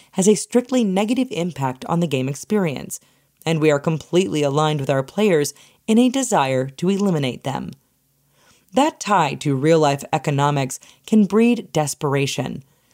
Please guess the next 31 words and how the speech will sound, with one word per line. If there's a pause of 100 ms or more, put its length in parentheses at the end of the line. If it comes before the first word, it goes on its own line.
(220)
On
Blizzard's
WoW
Classic
forums,
one
player
complained
about
another (260)
who
allegedly
operates (200)
fifteen
bots (320)
controlling
the
Eastern
Plagueland
for
twelve
to
fourteen
hours
a
day. (640)
"Anyone
who
kills
the
bots